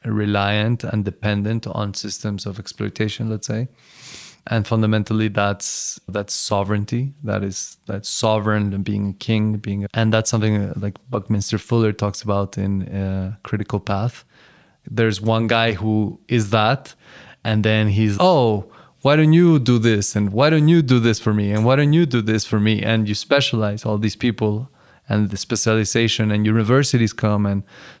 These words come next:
to breed a system, uh, or a node in the system that reaps all the benefit, and that person is the king,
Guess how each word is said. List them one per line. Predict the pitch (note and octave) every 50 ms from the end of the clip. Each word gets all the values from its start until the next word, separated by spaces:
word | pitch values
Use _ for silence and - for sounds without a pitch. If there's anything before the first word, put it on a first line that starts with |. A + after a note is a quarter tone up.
| _
to | - - A#2 A2 G#2 G2+ - - - -
breed | A#2+ A2+ A2 B2+ B2+ B2 B2 B2 A#2+ B2 - - _
a | - A2+ G2+
system, | - - A2+ G2+ - - A#2+ C3 C#3 C3+
uh, | - A2 G#2+ - - -
or | - A2 G#2+ A2
a | G#2+
node | A2 A2+ A#2 A2+ A#2 A#2 A#2+
in | A#2+ A2+ A2+
the | A2 G#2+
system | - - A#2 A2 - - - C3+ D#3 E3 - - - - - - - -
that | - A2 A2 A2 A2 G#2+ G#2 G#2 G2+ - - G#2+ F#2+ - _ _ _ _ _ _ - - - - - -
reaps | A#2+ A#2 A2 - -
all | A2+ A2+ A2+
the | A2+
benefit, | G#2 G#2+ A2+ A2 A#2+ B2+ - D#3+ D3 -
and | A#2+ A2 G#2+
that | G#2 G#2 F#2+ -
person | - G#2+ G2+ - - G#2 G#2
is | G2+ F#2
the | - G#2+ G2+
king, | - - - A2 A#2 D#3 F3